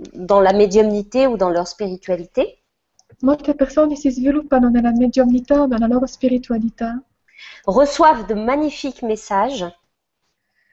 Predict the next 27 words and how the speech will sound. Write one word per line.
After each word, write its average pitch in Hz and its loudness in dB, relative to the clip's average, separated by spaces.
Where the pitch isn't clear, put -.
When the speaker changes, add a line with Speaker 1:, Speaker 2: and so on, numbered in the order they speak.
Speaker 2:
Ricevono 254 2
dei 247 2
magnifici 254 -2
messaggi. 226 -8
Speaker 1:
Mais 508 8
ont 247 2
peur 277 6
de, 208 0
de 185 -6
le 214 0
matérialiser 254 0
par 226 0
la 214 4
bouche, 214 -8
donc 196 -4
de, 208 -2
de, 202 0
que 214 -4
ça 220 0
prenne 262 2
une, 220 0
une 220 0
naissance 269 2
ici 220 -14
sur 202 -8
la 190 0
terre. 165 -6